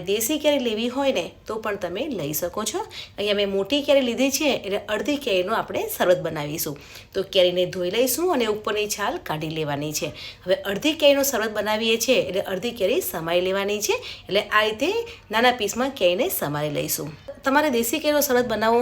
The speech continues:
હોય ને તો દેશી કેરીને ધોઈ ઉપરની છાલ કાઢી લેવાની છે અને આ રીતે સમારી લેવાની છે. તો અહીંયા મેં અડધી કેરી સમારી લીધી છે. હવે આપણે મિક્સર જાર લેવાનો છે અને જારમાં કેરીના ટુકડા લઈ લેવાના છે. એટલે આપણે બધા જ કેરીના ટુકડા મિક્સર જારમાં લઈ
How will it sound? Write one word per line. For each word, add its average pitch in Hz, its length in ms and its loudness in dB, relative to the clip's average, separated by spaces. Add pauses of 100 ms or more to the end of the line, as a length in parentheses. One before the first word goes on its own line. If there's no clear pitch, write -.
હોય 302 180 0
ને 202 60 0 (340)
તો 226 140 -6
દેશી 240 320 2
કેરીને 254 400 8
ધોઈ 233 180 2 (180)
ઉપરની 214 340 -6
છાલ 190 240 -2
કાઢી 185 240 -2
લેવાની 220 340 -2
છે 302 220 -4
અને 208 100 -4
આ 208 240 -2
રીતે 165 240 -2 (160)
સમારી 156 360 -2
લેવાની 156 320 -2 (100)
છે. 156 100 -6 (460)
તો 190 100 -2
અહીંયા 190 280 0
મેં 185 220 0
અડધી 208 320 2
કેરી 240 240 6
સમારી 180 340 2
લીધી 208 280 0
છે. 262 100 8 (180)
હવે 240 220 2
આપણે 277 480 2
મિક્સર 196 400 -2
જાર 165 180 -2 (120)
લેવાનો 220 280 0 (140)
છે 381 100 -2 (380)
અને 202 140 2 (160)
જારમાં 233 440 2
કેરીના 262 300 4
ટુકડા 208 360 0 (120)
લઈ 156 120 2 (100)
લેવાના 151 440 -2
છે. 151 140 -4 (260)
એટલે - 160 -8
આપણે 170 220 0
બધા 247 240 2
જ - 100 -6
કેરીના 262 300 6
ટુકડા 226 340 0 (240)
મિક્સર 254 320 4
જારમાં 214 400 -2
લઈ 156 100 0